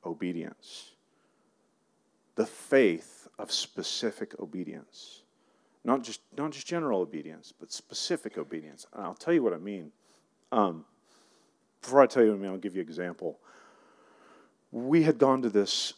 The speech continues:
um, gathering, um, my family, I think I mentioned a couple weeks ago that we have a nonprofit that distributes to ministries and works with other ministries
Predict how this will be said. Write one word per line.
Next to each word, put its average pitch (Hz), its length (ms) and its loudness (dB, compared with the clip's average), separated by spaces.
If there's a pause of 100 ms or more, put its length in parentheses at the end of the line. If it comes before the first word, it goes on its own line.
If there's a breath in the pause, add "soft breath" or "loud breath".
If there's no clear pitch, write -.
um, 90 400 0 (200)
gathering, 110 840 4 (440 loud breath)
um, 87 400 -6
my 82 120 -14
family, 101 680 -2 (680)
I 92 80 -4
think 98 200 -6
I 90 40 0
mentioned 92 360 -6
a 78 40 -10
couple 95 280 -10
weeks 117 280 -2
ago 104 200 0
that 87 260 -8
we 107 80 -4
have 98 120 0
a 95 40 -8
nonprofit 90 680 -2
that - 140 -12
distributes - 680 -12
to 78 320 -8 (160)
ministries 80 640 -8
and 78 100 -20 (240)
works 82 300 -6
with - 160 -16
other 80 180 -12
ministries 78 680 -14